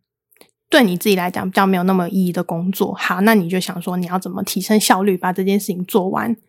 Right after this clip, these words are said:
那如果是你想要花比较多时间去看，像我最近在看 market research，我就会觉得可能一个主题啊，我就要花很多时间去研究。那我要怎么样，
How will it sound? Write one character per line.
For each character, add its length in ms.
那 120
如 200
果 160
是 160
你 160
想 220
要 200
花 440
比 80
较 200
多 360
时 280
间 240
去 220
看， 380
像 240
我 160
最 220
近 160
在 140
看 260
market 380
research， 560
我 100
就 140
会 180
觉 200
得 280
可 140
能 120
一 100
个 140
主 300
题 260
啊， 320
我 120
就 160
要 120
花 540
很 220
多 120
时 140
间 160
去 140
研 280
究。 320
那 160
我 80
要 180
怎 160
么 160
样， 420